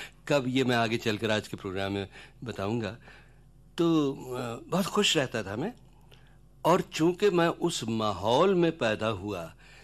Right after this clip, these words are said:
जबकि भारत आज़ादी की तरफ बढ़ रहा था और हमारा परिवार, अ, उस तहरीक में काफ़ी गहरे उतरे हुए था,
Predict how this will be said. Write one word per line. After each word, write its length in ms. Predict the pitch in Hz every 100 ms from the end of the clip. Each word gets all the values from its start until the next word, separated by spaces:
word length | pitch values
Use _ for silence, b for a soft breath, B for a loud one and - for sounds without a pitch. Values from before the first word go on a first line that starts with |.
| B -
जबकि 320 | 139 131 143
भारत 460 | 113 113 139 156 - - B B -
आज़ादी 600 | 123 123 117 127 127 160
की 100 | 175
तरफ 260 | 160 127 123 98
बढ़ 160 | 104 101
रहा 320 | 92 92 92
था 320 | - 110 170 b b b b b b b - -
और 100 | 117
हमारा 360 | - 110 113 123
परिवार, 480 | 113 104 104 120
अ, 80 | 127 b b b b - 139 110 -
उस 240 | 135 -
तहरीक 480 | 131 101 123 160 -
में 100 | 131
काफ़ी 280 | 123 117 117
गहरे 340 | 110 98 95 135
उतरे 280 | 120 120
हुए 220 | 107 95 98
था, 300 | - 104